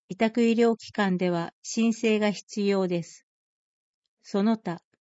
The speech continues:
北摂地域の市町の委託医療機関でも、茨城市と同様の実施期間、費用等で接種ができます。北摂地域外の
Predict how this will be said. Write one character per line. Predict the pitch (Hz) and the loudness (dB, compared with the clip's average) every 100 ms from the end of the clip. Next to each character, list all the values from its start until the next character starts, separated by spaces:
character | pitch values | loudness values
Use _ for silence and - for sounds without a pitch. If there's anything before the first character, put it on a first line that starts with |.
| _ _ _ _ _ | _ _ _ _ _
北 | 180 - | -12 -6
摂 | 262 254 269 | -4 -2 -4
地 | - 285 262 | -2 0 0
域 | - 196 | 0 0
の | 180 175 202 | 0 -2 -6
市 | - - - | -14 -12 0
町 | 269 247 | 2 4
の | 214 | 4
委 | 180 | 2
託 | - 214 240 | 0 0 2
医 | 226 | 2
療 | 226 240 226 | 4 4 2
機 | - | -4
関 | - 214 185 | -2 0 0
で | 180 | 0
も、 | 170 165 165 _ _ _ _ - | 0 -2 -6 _ _ _ _ -8
茨 | 208 233 254 247 | 0 2 2 -2
城 | - | -8
市 | - - | -14 -6
と | 190 - | -4 -2
同 | 196 233 247 | 2 4 4
様 | 240 240 233 | 4 2 2
の | 226 196 | 0 -2
実 | 190 185 | -4 -6
施 | - 240 | -6 -12
期 | - - | -12 -10
間、 | - 175 175 _ | -4 -2 -4 _
費 | - 269 | -8 -2
用 | 262 214 185 | 2 2 0
等 | - 233 190 | -2 -2 0
で | 180 - | -4 -6
接 | - 254 | -4 -4
種 | - 208 | -2 -2
が | 185 | -2
で | 170 165 | -2 -4
き | 185 | -4
ま | 175 170 | -4 -6
す。 | - - _ _ _ _ _ _ _ _ _ _ _ - | -10 -20 _ _ _ _ _ _ _ _ _ _ _ -14
北 | 185 - | -14 -6
摂 | 269 254 - | -4 -4 -8
地 | - 277 | -4 -4
域 | - 269 | -2 -2
外 | 226 196 175 | 0 0 -2
の | 170 | -4